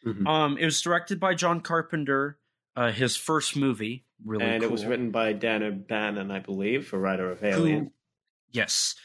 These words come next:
Speaker 2: If you watch Dark Star, it's a completely different story, and it's a comedy. But the cinematography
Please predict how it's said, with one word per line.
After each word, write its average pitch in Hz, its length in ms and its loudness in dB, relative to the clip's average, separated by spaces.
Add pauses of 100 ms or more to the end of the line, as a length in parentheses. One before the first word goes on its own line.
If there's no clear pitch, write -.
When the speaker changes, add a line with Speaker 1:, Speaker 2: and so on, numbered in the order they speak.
(180)
Speaker 2:
If 165 220 2
you 165 80 4
watch 220 420 0
Dark 156 300 0
Star, 240 580 0 (140)
it's 180 180 0
a 196 100 0
completely 220 520 0
different 170 320 0
story, 151 400 0
and 180 100 2
it's 196 200 0
a 170 40 -2
comedy. 135 720 -4 (480)
But 160 320 2 (320)
the 131 80 0
cinematography 208 1500 2